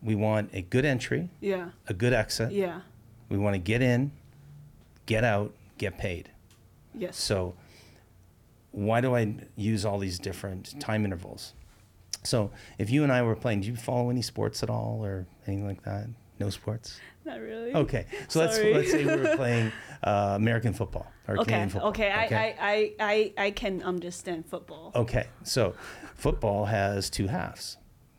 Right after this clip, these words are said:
Speaker 1: and has four quarters.
Speaker 2: Yes.
Speaker 1: Okay, each one of them are fifteen minutes long.
Speaker 2: Uh-huh.
Speaker 1: So if we can play that game over a sixty-minute period and win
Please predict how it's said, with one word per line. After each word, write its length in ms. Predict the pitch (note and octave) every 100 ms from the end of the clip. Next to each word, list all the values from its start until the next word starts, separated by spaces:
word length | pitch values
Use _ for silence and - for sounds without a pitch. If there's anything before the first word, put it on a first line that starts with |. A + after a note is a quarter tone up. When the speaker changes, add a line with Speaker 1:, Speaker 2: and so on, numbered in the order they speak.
| B2
Speaker 1:
and 120 | - F2+
has 140 | F#2+
four 260 | - F2+ F2+
quarters. 500 | - E2 E2+ - -
Speaker 2:
Yes. 240 | G3 -
Speaker 1:
Okay, 220 | F#2 - G2+
each 200 | G2+ -
one 80 | G#2+
of 40 |
them 80 | A#2
are 20 |
fifteen 380 | - G2 - F#2
minutes 240 | F#2+ F#2+
long. 260 | C#3+ A#2 - -
Speaker 2:
Uh-huh. 160 | G3 F#3+ - - -
Speaker 1:
So 460 | - G2+ G#2 G#2 -
if 200 | A2+ F#2
we 200 | A2 -
can 240 | - D#3
play 380 | - - C3 G2+
that 300 | F#2+ G#2+ D3+
game 460 | D3 C#3+ A2+ F2 A2
over 240 | G2+ G2
a 60 | F#2+
sixty-minute 1000 | - A#2 - A#2+ A2+ - - A#2 A2 G#2
period 420 | - C3 F#2 F#2
and 320 | E2 G2 F#2+
win 440 | G#2 D3+ F#2 A2